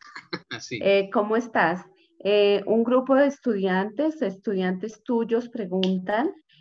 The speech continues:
Speaker 2: que si puedes volver a informar, eh, cuándo es la conferencia, eh, de su programa de archivística, cuándo es y cómo se van a conectar.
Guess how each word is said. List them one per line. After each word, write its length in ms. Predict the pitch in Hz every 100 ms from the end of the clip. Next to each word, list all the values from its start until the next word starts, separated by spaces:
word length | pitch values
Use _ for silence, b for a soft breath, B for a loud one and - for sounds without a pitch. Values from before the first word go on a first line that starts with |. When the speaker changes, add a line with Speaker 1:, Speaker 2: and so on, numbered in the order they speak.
| _
Speaker 2:
que 140 | 214 202
si 160 | 233
puedes 380 | 185 202 196 196
volver 480 | 220 185 185 180 180
a 280 | 185 196 214
informar, 840 | 226 - 262 247 240 220 214 247 b b b -
eh, 260 | 202 196
cuándo 760 | - 220 202 208 226 233 240 240
es 240 | - 185 185
la 200 | 185 185
conferencia, 1300 | 220 190 208 180 175 170 180 - 196 190 196 196 185 -
eh, 280 | 175 170 156
de 140 | 185
su 180 | 190 180
programa 720 | 175 165 165 165 165 175 180
de 240 | 196 165 -
archivística, 1000 | 220 233 - 269 240 185 - 240 - 311 480 B B B B _
cuándo 520 | - 233 226 233 233 226
es 340 | 202 226 330 _ _ _ _
y 220 | - 202 208
cómo 640 | 226 220 214 220 233 - -
se 120 | 214
van 200 | 190 175
a 100 | 180
conectar. 580 | 196 190 185 _ 185